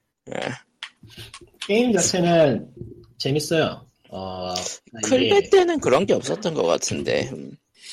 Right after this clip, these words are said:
Speaker 2: 그, 레벨 십인지 레벨, 레벨 오의 랭크인지 레벨 십의 랭크인지 약간 헤매게, 헷갈리긴 한데 레벨 오의 랭크인가?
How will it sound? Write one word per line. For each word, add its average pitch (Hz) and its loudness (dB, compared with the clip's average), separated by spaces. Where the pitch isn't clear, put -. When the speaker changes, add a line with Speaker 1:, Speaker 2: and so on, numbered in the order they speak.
Speaker 2:
그, 95 -12
레벨 110 -2
십인지 165 0
레벨, 107 0
레벨 123 2
오의 117 4
랭크인지 117 0
레벨 90 -2
십의 190 -2
랭크인지 175 -4
약간 - -8
헤매게, 139 -2
헷갈리긴 156 0
한데 104 -6
레벨 104 -4
오의 160 4
랭크인가? - -8